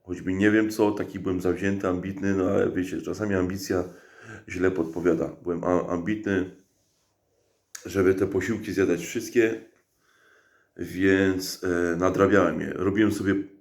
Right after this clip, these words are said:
<clears throat> kiedyś za starych czasów podwójnego szejka, czyli czasami to było, e, osiemdziesiąt do stu gram białka i tłuszczy. Przed snem sobie potrafiłem wlewać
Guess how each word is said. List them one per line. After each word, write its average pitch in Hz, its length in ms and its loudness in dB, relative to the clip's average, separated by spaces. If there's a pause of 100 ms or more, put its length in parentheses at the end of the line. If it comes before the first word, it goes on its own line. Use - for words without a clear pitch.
(160)
<clears throat> - 400 2
kiedyś 90 220 -2
za 85 100 -6
starych 92 260 2
czasów 98 300 -4 (500)
podwójnego 95 580 2
szejka, 107 580 4 (1600)
czyli 113 180 0
czasami 107 340 4
to 101 120 6
było, 95 420 4 (500)
e, 92 460 4
osiemdziesiąt 104 760 0
do 92 140 0
stu 101 200 -2
gram 92 260 2
białka 104 560 4 (360)
i 98 120 -14
tłuszczy. 113 680 4
Przed 101 220 -2
snem 107 320 4
sobie 98 260 0
potrafiłem 98 640 -2
wlewać 98 460 2